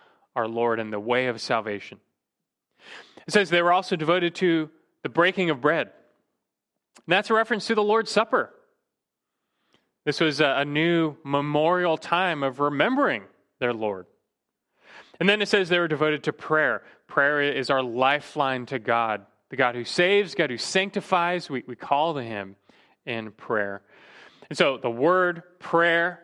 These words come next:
the Lord's Supper, these were all hallmarks of the church, the, the very first church. And these likewise should still be part of the essence of any local church. But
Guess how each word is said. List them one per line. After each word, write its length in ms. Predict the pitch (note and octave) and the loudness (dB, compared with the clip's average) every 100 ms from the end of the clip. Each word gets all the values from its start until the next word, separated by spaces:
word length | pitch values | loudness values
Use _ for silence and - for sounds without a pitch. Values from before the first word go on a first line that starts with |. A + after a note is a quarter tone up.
| - | -4
the 60 | |
Lord's 280 | C#3+ C#3 A#2+ | 0 0 -2
Supper, 380 | - F3+ F3+ G3 | 2 2 2 0
these 180 | F#3+ F3 | 0 2
were 140 | G3 | 2
all 160 | F#3 D#3 | 4 0
hallmarks 1120 | - - E3 A#3 G3+ C3+ B2 D#3+ - - - _ - | -2 0 2 2 2 2 0 -2 -8 -8 -14 _ -6
of 360 | A#2+ A#2+ A2+ - | -2 -2 -6 -8
the 100 | B2 | -8
church, 560 | - - F#3 A2 - | -4 -2 0 -2 -8
the, 140 | B2+ G#2+ | -10 -8
the 100 | A2+ | -4
very 300 | C3 C3+ C#3 | 0 0 -2
first 640 | - D3 C3+ - - - _ _ | -2 -2 -2 -6 -12 -16 _ _
church. 480 | - - A3 C3+ - - - - _ - | -6 0 0 0 -8 -18 -20 -20 _ -2
And 80 | |
these 200 | G3+ A3+ | 0 2
likewise 480 | E3 A3+ B3 E3 E3 | 2 2 2 0 0
should 200 | - D#3 | -4 -8
still 520 | - - A#3 A3+ F#3 | -4 0 2 2 0
be 180 | E3+ D#3+ | -2 -8
part 320 | D#3 - F3+ | -6 0 0
of 100 | F#3 | 0
the 180 | D#3+ - - | -2 -4 0
essence 680 | D3+ B3 D#4 D3+ - - - _ _ _ _ - | 0 2 0 -2 -6 -14 -16 _ _ _ _ 0
of 100 | B3 | 2
any 200 | C#4 E3+ | 2 2
local 320 | D3+ C#3 B2+ | 0 0 -4
church. 500 | - F#2+ - - - _ _ _ _ _ _ - - - | -4 -6 -8 -18 -20 _ _ _ _ _ _ -20 -20 -4
But 300 | - A3+ G#3+ | 0 0 0